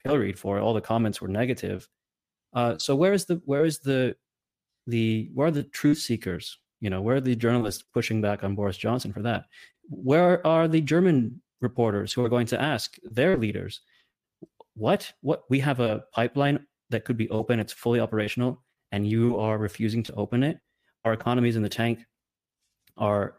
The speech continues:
future, uh, for energy looks bleak, and we have this potential to avoid this disaster, and you're not taking it." You know,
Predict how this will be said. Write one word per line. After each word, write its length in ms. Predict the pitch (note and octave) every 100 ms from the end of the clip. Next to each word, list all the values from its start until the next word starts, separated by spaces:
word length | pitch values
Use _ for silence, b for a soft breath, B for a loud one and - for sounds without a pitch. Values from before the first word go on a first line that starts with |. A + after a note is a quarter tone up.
| -
future, 540 | - B2+ - A2 G#2+ -
uh, 380 | G2+ G2 G2+ G#2+
for 180 | - A2+
energy 380 | A2+ A#2 G#2+ A2+
looks 220 | G#2 -
bleak, 440 | G#2 A2+ B2 - _ b b b -
and 380 | G#2 G#2 G2
we 180 | - A2
have 260 | G2 A2+ G2+
this 140 | G#2+ - _ _ _ _ _ _ _
potential 640 | - - - G#2+ C#3+ E3 - B B B B
to 220 | - A#2+ G#2+
avoid 460 | G2 G2 A2+ C3
this 360 | C3+ D3+ - - - -
disaster, 540 | C#3+ C#3 C#3 - D3+
and 300 | C#3 A2 G#2
you're 440 | G2+ G#2+ G2+ G2+ -
not 320 | G#2 G2+ G#2
taking 320 | - G#2 A2 C3
it." 200 | E3 - b b b b _
You 80 | -
know, 200 | A2+ -